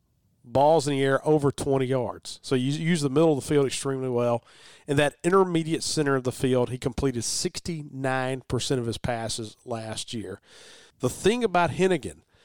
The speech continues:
early in the year, even against us,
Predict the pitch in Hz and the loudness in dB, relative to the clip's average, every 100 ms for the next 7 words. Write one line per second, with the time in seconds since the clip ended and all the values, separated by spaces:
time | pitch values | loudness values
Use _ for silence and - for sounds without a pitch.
0 | _ _ _ - 175 233 226 190 160 160 | _ _ _ 2 4 6 4 2 2 4
1 | 156 143 160 180 180 147 147 - 160 135 | 4 4 0 -2 0 2 0 2 2 2
2 | 95 - | 0 -6